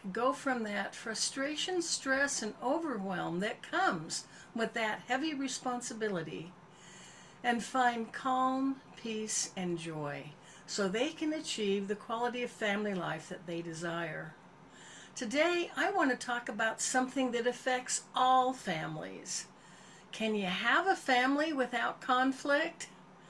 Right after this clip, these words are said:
No. Anytime you have two or more people sharing living space, you'll have disagreements, different perspectives.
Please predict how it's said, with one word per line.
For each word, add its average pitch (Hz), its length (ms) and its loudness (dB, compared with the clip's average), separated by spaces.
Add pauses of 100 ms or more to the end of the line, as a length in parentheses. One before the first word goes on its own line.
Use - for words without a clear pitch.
(160)
No. 190 680 4 (640)
Anytime 311 640 4
you 269 180 4
have 247 360 2
two 285 320 0
or 330 80 6
more 311 240 2
people 220 460 -4
sharing 247 480 2
living 277 360 0
space, 180 680 -2 (480)
you'll 285 320 2
have 233 540 2
disagreements, 277 1160 -2
different 285 400 2
perspectives. 233 1120 -4